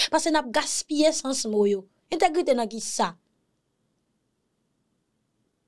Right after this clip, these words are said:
Gon seri de lekòl, menm ban timoun yo pa genyen pou yo chita, menm tablo pa genyen. et puis yo gen intégrité. <laughs>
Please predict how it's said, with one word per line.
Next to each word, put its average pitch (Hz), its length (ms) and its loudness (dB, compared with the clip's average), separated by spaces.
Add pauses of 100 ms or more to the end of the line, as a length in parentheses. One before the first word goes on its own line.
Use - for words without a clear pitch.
(420)
Gon 349 160 6
seri 320 320 2
de 294 80 6
lekòl, 277 520 4
menm 262 320 2
ban 254 160 0
timoun 247 320 -2
yo 233 120 6
pa 226 120 4
genyen 226 240 2
pou 214 120 2
yo 214 80 2
chita, 226 380 -2 (460)
menm 330 320 4
tablo 262 360 4
pa 233 160 2
genyen. 233 460 0 (520)
et 294 80 6
puis 254 120 2
yo 247 140 6
gen 233 160 0
intégrité. 240 1000 0 (760)
<laughs> 240 120 -4